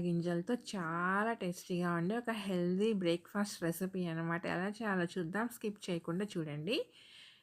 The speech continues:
ఫస్ట్ వచ్చేసి మిక్సింగ్ బౌల్‌లో ఒక అర కప్పు సగ్గు బియ్యం తీసుకుందాము. తర్వాత పెసలు అన్నమాట, అర కప్పు. ఏ కప్పుతో అయితే మెజర్‌మెంట్ చేసుకుంటున్నారో అన్నీ అదే కప్పుతో మెజర్‌మెంట్ చేసుకోండి. తర్వాత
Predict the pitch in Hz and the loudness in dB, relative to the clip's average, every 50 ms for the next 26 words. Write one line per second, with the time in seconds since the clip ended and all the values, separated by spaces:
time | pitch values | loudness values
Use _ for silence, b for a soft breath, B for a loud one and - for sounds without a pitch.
0 | B B - 220 214 214 - - 214 196 202 - 190 185 185 - 294 302 247 185 | B B 2 2 2 2 0 -2 -2 -2 0 0 0 0 0 0 -2 0 -2 -2
1 | - - 202 196 190 190 185 175 175 175 202 240 247 226 202 190 190 185 180 175 | -4 -4 -2 0 2 4 4 4 4 4 4 2 2 2 0 2 2 2 2 2
2 | 185 180 - 175 - - - - - 185 170 - 180 180 180 185 185 180 175 156 | 2 0 -2 -4 -4 -6 -6 -2 -2 -2 0 0 2 2 4 4 4 2 0 0
3 | 156 - - - 165 156 156 156 160 175 214 294 440 523 - b b b b b | -2 -4 -6 -6 -4 -2 -2 0 0 0 2 2 0 -2 -4 b b b b b
4 | b b b b b b _ - 196 185 180 170 165 - - 269 381 508 - - | b b b b b b _ -4 -2 0 0 0 0 0 0 0 0 -2 -4 -8
5 | b b b b _ - 190 185 185 - 190 190 185 180 170 170 165 160 170 - | b b b b _ -2 0 0 0 2 0 0 0 0 0 0 -2 -2 -2 -4
6 | - - - 202 180 170 160 - - 160 165 - - 220 285 415 508 - - _ | -4 0 2 2 2 2 -2 -4 -6 -8 -8 -4 0 2 2 2 0 -2 -8 _
7 | _ _ _ _ _ _ _ _ _ _ _ _ _ _ _ _ _ _ _ _ | _ _ _ _ _ _ _ _ _ _ _ _ _ _ _ _ _ _ _ _
8 | b b b b b b b b 190 208 220 220 - 226 214 - - 196 - 175 | b b b b b b b b 2 2 2 2 2 -2 -2 -2 -4 -2 -2 0
9 | 170 175 240 254 247 202 180 170 175 180 180 180 180 180 180 180 180 170 - - | 0 0 0 0 2 2 2 2 2 2 2 2 2 2 2 2 0 0 -2 -4
10 | - 175 170 165 - 175 170 170 202 247 247 196 170 170 180 190 190 175 160 170 | -4 -4 -2 -2 -2 -2 0 0 0 0 0 0 0 2 2 2 2 2 2 0
11 | 175 180 - 180 175 - - - 247 269 247 202 180 170 170 165 170 170 170 165 | -2 -2 -4 -6 -8 -8 -6 -4 -2 0 0 0 0 0 0 0 0 0 -2 -2
12 | 170 160 156 - - - 165 160 160 180 247 339 508 640 - b b b b b | -2 -4 -4 -6 -8 -8 -6 -4 -2 0 0 0 0 -2 -6 b b b b b
13 | b b b b - 196 180 175 180 170 165 170 | b b b b -2 0 0 2 2 0 0 0